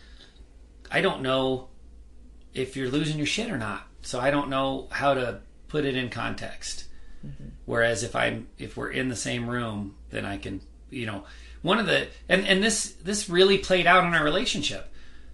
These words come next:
Speaker 1: One of the two reasons that I've said that I got sober and made it was, one of the reasons was my depression and anxiety got debilitating, and,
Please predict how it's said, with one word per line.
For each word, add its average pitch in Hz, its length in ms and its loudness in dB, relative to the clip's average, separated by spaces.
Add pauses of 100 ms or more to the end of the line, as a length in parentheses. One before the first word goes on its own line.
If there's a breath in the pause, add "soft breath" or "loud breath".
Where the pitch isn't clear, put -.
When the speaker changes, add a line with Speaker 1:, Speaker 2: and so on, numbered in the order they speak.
(200 soft breath)
Speaker 1:
One 170 200 4
of 190 120 2
the 175 80 2
two 196 420 -2
reasons 165 720 0
that 131 180 -2
I've 127 180 0
said 139 480 2
that 135 120 0
I 123 240 2 (100)
got 135 280 4
sober 156 400 0
and 117 200 -2
made 180 240 0
it 107 220 -6 (420 loud breath)
was, 120 480 2
one 113 160 -2
of 139 60 0
the 156 60 0
reasons 151 340 2
was 151 140 -2
my 156 440 0
depression 139 420 0
and 147 80 2
anxiety 131 540 2
got 117 280 -2
debilitating, 135 800 -2
and, 107 220 -6